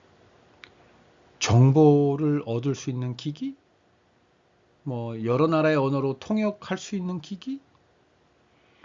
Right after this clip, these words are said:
뭐, 스-, 아, 스마트폰이 뭐예요, 여러분? 이, 어, 한마디로 정의할 수 있나요?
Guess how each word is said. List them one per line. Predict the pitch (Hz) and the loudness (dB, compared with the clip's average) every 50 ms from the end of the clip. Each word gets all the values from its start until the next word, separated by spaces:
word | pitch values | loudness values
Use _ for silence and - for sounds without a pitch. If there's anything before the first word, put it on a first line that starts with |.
| _ _ _ _ _ _ _ _ _ _ _ _ _ _ _ _ _ _ _ | _ _ _ _ _ _ _ _ _ _ _ _ _ _ _ _ _ _ _
뭐, | 165 156 147 139 127 123 | 2 2 4 2 2 -2
스-, | - - - - - - - - _ _ _ _ _ _ _ _ _ _ _ _ _ _ _ _ - | -6 -10 -16 -18 -20 -20 -20 -20 _ _ _ _ _ _ _ _ _ _ _ _ _ _ _ _ -2
아, | 131 135 143 135 104 - - - | -2 0 0 -2 -4 -6 -12 -16
스마트폰이 | - - - 143 139 135 - - 131 - - 120 104 85 76 - - 170 214 | -12 -8 -4 -4 -4 -4 -6 -12 -20 -16 -12 -12 -12 -12 -14 -14 -10 -10 -8
뭐예요, | 196 127 107 110 139 196 233 214 120 131 208 277 285 208 | -8 -6 -2 0 2 2 2 0 0 -2 -4 -6 -6 -6
여러분? | 127 113 113 98 92 117 196 285 294 294 - _ _ _ _ _ _ _ _ _ _ _ _ _ _ _ _ _ _ _ _ _ _ _ _ _ _ _ _ _ _ _ _ _ _ _ _ _ _ - | -6 -6 -6 -8 -8 -8 -8 -8 -8 -10 -12 _ _ _ _ _ _ _ _ _ _ _ _ _ _ _ _ _ _ _ _ _ _ _ _ _ _ _ _ _ _ _ _ _ _ _ _ _ _ -20
이, | - - _ | -20 -16 _
어, | - 131 139 151 156 156 151 151 147 147 147 147 147 143 143 143 139 131 | -6 -2 0 0 2 2 2 2 2 2 2 2 0 0 0 -2 -2 -4
한마디로 | - - 208 247 277 269 220 247 277 - | -4 -4 -2 0 0 0 0 -2 -4 -4
정의할 | - - 127 127 143 151 151 151 | -4 -4 -4 -2 0 -2 -2 -4
수 | 151 - 160 | -4 -6 -8
있나요? | 120 101 107 117 113 120 170 | -8 -8 -10 -12 -12 -12 -14